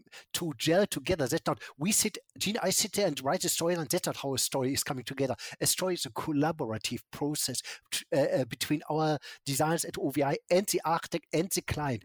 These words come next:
And th-, when this ping pong between different parties takes place,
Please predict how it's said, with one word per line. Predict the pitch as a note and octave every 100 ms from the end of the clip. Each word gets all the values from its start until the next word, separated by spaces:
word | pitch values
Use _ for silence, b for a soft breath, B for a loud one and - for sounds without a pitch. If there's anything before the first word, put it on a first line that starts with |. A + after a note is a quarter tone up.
| B -
And | C#3+ C3+
th-, | E3
when | E3 E3+
this | E3 -
ping | - A3 B3+
pong | - B2 G#2+ B B
between | - - E3
different | C3 - D#3
parties | - F3 - -
takes | D#3 -
place, | - D3